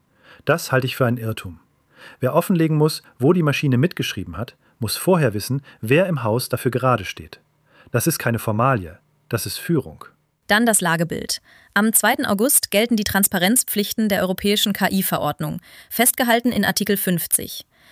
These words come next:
Speaker 2: Dahinter stehen drei Anforderungen. Erstens,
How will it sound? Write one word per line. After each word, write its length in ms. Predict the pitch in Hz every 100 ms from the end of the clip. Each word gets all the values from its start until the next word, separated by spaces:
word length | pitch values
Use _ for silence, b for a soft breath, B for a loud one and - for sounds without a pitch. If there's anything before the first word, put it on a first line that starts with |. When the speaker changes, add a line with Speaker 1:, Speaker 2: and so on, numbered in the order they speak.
| b
Speaker 2:
Dahinter 360 | - 202 294 302
stehen 260 | - 233 220
drei 280 | 185 220
Anforderungen. 680 | 185 175 - 156 151 156 - - _ _ _ _
Erstens, 560 | 170 156 - 269 -